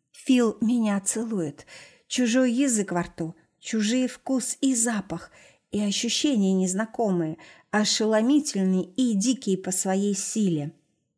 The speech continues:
Пальцы давят на подбородок, вынуждая открыть рот еще шире. Вгрызаясь,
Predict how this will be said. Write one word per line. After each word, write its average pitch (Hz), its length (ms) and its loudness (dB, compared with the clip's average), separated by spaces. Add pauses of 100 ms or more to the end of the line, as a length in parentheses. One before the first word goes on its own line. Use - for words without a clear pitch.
Пальцы 214 380 4
давят 208 280 2
на 208 100 0
подбородок, 208 600 2 (300)
вынуждая 233 800 2
открыть 254 800 -4
рот 233 340 -2
еще 220 380 -4
шире. 175 600 -2 (440)
Вгрызаясь, 226 960 2